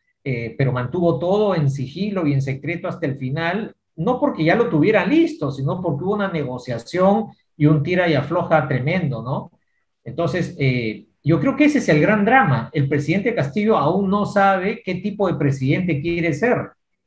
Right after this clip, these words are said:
Es un presidente que, eh, es un presidente que tampoco sabe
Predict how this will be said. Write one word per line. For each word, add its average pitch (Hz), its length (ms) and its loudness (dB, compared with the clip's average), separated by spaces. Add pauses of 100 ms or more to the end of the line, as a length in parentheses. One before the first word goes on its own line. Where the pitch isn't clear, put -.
(120)
Es 147 180 2
un 180 140 0
presidente 180 720 2
que, 135 480 0 (300)
eh, 185 260 -8 (400)
es 185 160 0
un 202 140 -2
presidente 208 480 2
que 190 80 0
tampoco 220 500 4
sabe 226 680 2